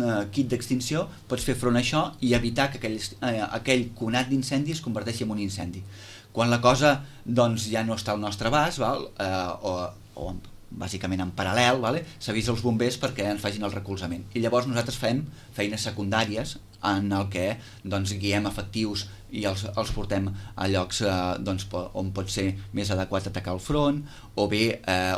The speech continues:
obrim cadenes per poder accedir a la gent al parc, o fem tasques de, doncs, de, de control perquè la gent no accedeixi als punts,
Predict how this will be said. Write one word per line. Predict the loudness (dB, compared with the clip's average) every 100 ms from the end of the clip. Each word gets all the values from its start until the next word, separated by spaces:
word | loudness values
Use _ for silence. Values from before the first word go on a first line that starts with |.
| 0
obrim | -2 -2 -2
cadenes | 2 4 4 4 0
per | -4 -6 -6
poder | -4 -2 -2
accedir | -2 -4 -2 0
a | 0
la | -2
gent | -2 -2
al | 2
parc, | 4 4 4 -2
o | 0 0
fem | 0 -4
tasques | -4 -4 -4 -6 -6 -12 -6
de, | 2 4 4 2
doncs, | -2 -6 -6 -6 -6 -4
de, | 0 0 0 -2
de | -4
control | -4 -4 2 2 2
perquè | -2 -2
la | -2
gent | 0 0
no | 0
accedeixi | 0 0 0 0 -2 -6 -8 -10
als | -8
punts, | -4 -4 -4